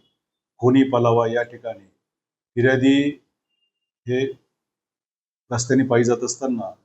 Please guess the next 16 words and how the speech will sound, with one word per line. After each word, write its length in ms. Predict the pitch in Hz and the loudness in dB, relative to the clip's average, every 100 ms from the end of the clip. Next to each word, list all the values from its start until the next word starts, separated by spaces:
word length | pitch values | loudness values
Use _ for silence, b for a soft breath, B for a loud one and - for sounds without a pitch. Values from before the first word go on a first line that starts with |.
| _ _ _ _ | _ _ _ _
त्यांना 300 | 117 120 123 | -4 0 2
एका 200 | 120 131 | 2 0
कारमधील 680 | 123 123 123 123 120 123 127 | 0 4 2 2 -4 -4 -6
तीन 380 | - _ 135 135 | -12 _ -4 -4
पुरुषांनी 560 | 120 110 120 113 110 113 - _ _ _ _ _ _ _ | -6 -12 -8 -4 -4 -6 -12 _ _ _ _ _ _ _
संगनमत 360 | 123 117 120 123 120 | -4 -2 0 0 0
करून 320 | 120 117 104 - _ | -2 -2 -6 -14 _
लबाडीच्या 480 | 120 117 123 117 127 | -6 0 0 0 0
इराद्याने 580 | 117 120 120 120 123 123 _ _ _ _ _ _ _ _ | 2 2 0 -2 -6 -14 _ _ _ _ _ _ _ _
त्यांच्याशी 340 | 113 120 120 120 | -6 -4 -2 -2
बो-, 360 | 123 117 117 | -2 -4 -4
बोलचाल 340 | 113 110 131 117 | -4 -4 -2 -4
करून 280 | 123 123 | -4 -6
आर्थिक 360 | 123 113 - 135 123 | -6 -6 -8 -20 -18
फसवणूक 300 | 117 123 120 | -12 -12 -12
केली. 280 | 101 95 | -18 -20